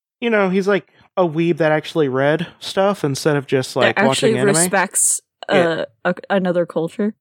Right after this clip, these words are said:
Speaker 1: Yeah, he actually respects, yeah, so, like, he actually went into Japan and studied for five years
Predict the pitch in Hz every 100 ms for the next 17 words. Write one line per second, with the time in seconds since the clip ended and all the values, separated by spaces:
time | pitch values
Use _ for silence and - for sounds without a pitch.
0 | _ 208 185 185 196 214 185 - 165 165
1 | - 180 160 151 180 170 170 170 - 185
2 | 180 - 170 160 160 - - 160 165 147
3 | 151 151 147 143 131 135 131 131 135 -
4 | 139 143 143 147 147 147 -